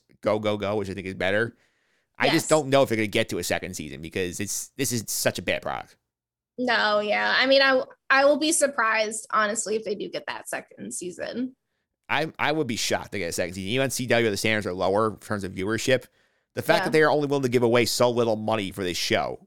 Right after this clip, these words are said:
Speaker 1: like, this tells you that they are not seriously invested in it.
Speaker 2: That, and they're not doing any of the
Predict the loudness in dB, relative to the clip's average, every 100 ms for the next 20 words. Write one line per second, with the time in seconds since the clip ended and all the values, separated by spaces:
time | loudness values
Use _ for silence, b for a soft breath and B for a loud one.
0 | _ -10 -6 -6 0 2 2 0 0 0
1 | 0 0 0 -2 -2 -4 -4 -4 -6 -6
2 | -10 -10 _ _ _ _ _ _ _ 0
3 | 2 2 -2 -2 -2 2 4 4 4 2
4 | 0 0 0 0 -2 -2 -4 -2 0 2
5 | 2 -2